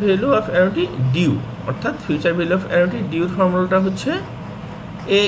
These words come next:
into one plus I to the power n minus one into one plus I ভাগ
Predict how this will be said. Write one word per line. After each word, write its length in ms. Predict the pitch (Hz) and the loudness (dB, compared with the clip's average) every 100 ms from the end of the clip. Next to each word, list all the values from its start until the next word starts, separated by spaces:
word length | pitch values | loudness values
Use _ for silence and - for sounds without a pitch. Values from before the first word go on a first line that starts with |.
| - 180 | 2 0
into 260 | 190 220 381 - - 165 | 0 -2 -4 -4 0 0
one 120 | 165 170 | 2 2
plus 180 | 180 - - | 2 2 0
I 20 | 147 170 | 0 -2
to 40 | 156 | -4
the 80 | 170 | 2
power 180 | 180 160 170 240 | 4 4 2 0
n 20 | 359 233 | -2 -4
minus 280 | 139 127 139 - 156 | -2 0 -2 -2 0
one 100 | 208 320 208 | 0 -2 -4
into 180 | 208 202 156 175 | -2 -2 0 2
one 100 | 185 185 | 2 2
plus 220 | 185 190 - 180 | 0 0 -2 0
I 20 | - - - 123 | -2 -6 -8 0
ভাগ 120 | 123 | 0